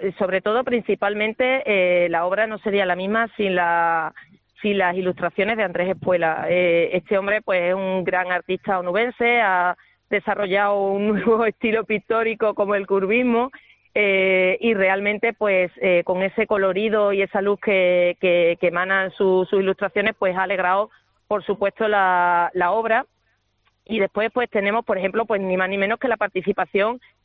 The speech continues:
de nuestro querido obispo don Santiago Gómez, el alcalde de Huelva, Gabriel Cruz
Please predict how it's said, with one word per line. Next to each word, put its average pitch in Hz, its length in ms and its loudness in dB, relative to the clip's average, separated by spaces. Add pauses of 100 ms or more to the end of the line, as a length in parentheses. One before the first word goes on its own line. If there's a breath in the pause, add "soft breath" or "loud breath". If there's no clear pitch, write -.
(100)
de 214 160 0
nuestro 208 320 -2
querido 202 300 0
obispo 208 480 2
don 196 300 0
Santiago 196 480 0
Gómez, 254 460 0 (380 soft breath)
el 214 200 2
alcalde 196 400 -2
de 190 100 2
Huelva, 226 580 2
Gabriel 196 360 0
Cruz 254 340 0